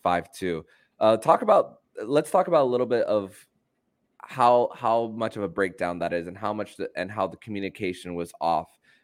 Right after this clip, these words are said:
based on, based on that play specifically, when, uh, especially when, when you do have those odd numbers of, of forwards and, and D.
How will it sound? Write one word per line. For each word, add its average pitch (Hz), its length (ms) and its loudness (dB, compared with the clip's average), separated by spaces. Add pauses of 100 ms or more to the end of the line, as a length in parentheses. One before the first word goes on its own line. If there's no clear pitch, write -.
(140)
based 90 480 -2 (140)
on, 87 560 0
based 92 340 -4
on 90 180 -4
that 87 260 -2
play 82 200 0
specifically, 80 1000 -8
when, 85 360 -4 (100)
uh, - 80 -4 (120)
especially 101 480 -2
when, 87 400 -4 (360)
when 92 180 -2
you 90 100 -4
do 95 220 0
have 90 320 -2
those 87 260 -4
odd 87 220 -6
numbers 82 580 -8
of, 78 360 -4 (300)
of 80 240 -4
forwards 82 320 0
and, 82 220 -10 (140)
and 80 180 -8
D. 69 260 -10